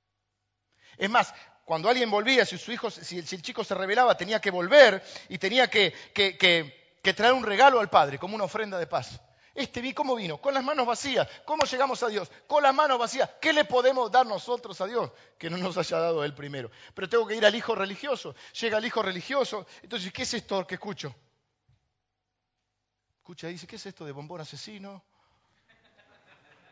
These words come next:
Veo muchos gritos, mucha fiesta. Hay olor a asado. ¿Qué está pasando?".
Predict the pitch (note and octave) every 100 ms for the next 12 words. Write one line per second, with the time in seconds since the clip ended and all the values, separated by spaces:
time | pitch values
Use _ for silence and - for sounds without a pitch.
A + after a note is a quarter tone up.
0 | _ _ _ _ _ _ _ _ D3 F3
1 | F#3+ E3+ D#3+ A3 G#3+ F3 E3+ E3+ D#3 A#3
2 | G#3+ F#3+ F3 - - - - _ - F3
3 | F#3 E3 - G#3+ G#3 F3+ E3+ _ _ _
4 | _ _ _ _ _ _ _ _ _ _
5 | _ - - - - - - E2